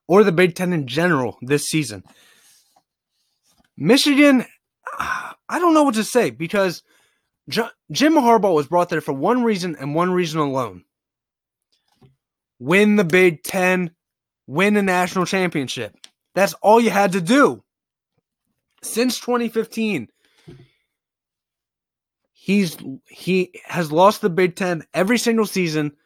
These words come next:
come in second three times, and come in third place one time.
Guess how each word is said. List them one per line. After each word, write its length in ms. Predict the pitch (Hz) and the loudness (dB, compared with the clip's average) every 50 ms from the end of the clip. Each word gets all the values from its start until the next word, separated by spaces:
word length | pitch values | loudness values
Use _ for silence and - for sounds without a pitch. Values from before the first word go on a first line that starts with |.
| _ _ _ | _ _ _
come 200 | - 180 185 185 | -6 -4 -2 0
in 100 | 175 165 | 0 -2
second 600 | 156 - - 190 180 185 - 214 208 196 180 - | -4 -4 -2 -2 -2 -2 0 -2 -2 -2 -4 -6
three 220 | - 185 214 226 214 | -4 0 0 0 0
times, 360 | - 208 185 165 165 156 156 | 0 0 0 0 0 0 -2
and 180 | 151 151 156 147 | -4 -6 -6 -6
come 160 | 147 156 151 | -4 -4 -4
in 80 | 143 | -4
third 340 | 135 - - 180 190 180 170 | -4 0 0 2 2 2 0
place 320 | - 185 165 165 156 - - _ _ _ _ _ - | 0 2 2 2 2 -2 -8 _ _ _ _ _ -6
one 240 | 135 151 160 156 | -2 0 0 0
time. 380 | 143 - 139 117 104 98 95 98 | -2 -4 -6 -6 -6 -8 -12 -18